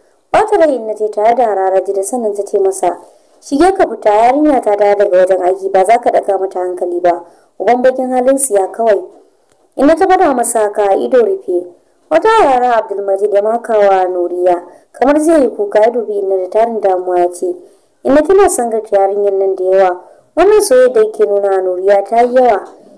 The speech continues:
Ina gudar miki ɓacin ranta. Mu dai sai mun faɗa muku gaskiya Inna duk da ba kya so. Amma fi sabilillah yarinya sai abin da ta ga dama take yi. Duk ƴaƴan gidan nan mata wa ya taɓa haye sakandare in ba ita ba?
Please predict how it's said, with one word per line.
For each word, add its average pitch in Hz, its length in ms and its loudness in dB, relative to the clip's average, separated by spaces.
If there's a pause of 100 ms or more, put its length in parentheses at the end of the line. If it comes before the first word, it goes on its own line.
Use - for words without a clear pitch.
(120)
Ina 392 240 4
gudar 240 260 2
miki 233 200 -10
ɓacin 240 340 0
ranta. 202 480 -2 (440)
Mu 320 200 2
dai 359 240 4
sai 339 180 2
mun 330 160 4
faɗa 320 320 0
muku 208 160 -8
gaskiya 196 460 -2
Inna 190 160 -4
duk 247 160 -8
da 220 140 2
ba 196 140 0
kya 185 220 -8
so. 175 260 -8 (340)
Amma 320 260 0
fi 359 100 2
sabilillah 277 580 2 (120)
yarinya 247 300 0
sai 247 200 0
abin 233 180 -2
da 220 60 -6
ta 214 140 -4
ga 214 100 2
dama 220 420 0 (280)
take 240 240 -4
yi. 233 240 -2 (400)
Duk 320 160 2
ƴaƴan 359 320 2
gidan 349 280 2
nan 302 180 0
mata 214 440 -2 (560)
wa 208 140 2
ya 262 100 4
taɓa 277 460 2
haye 220 160 0
sakandare 202 560 -4
in 233 160 -6
ba 220 160 2
ita 185 240 -6
ba? 180 180 0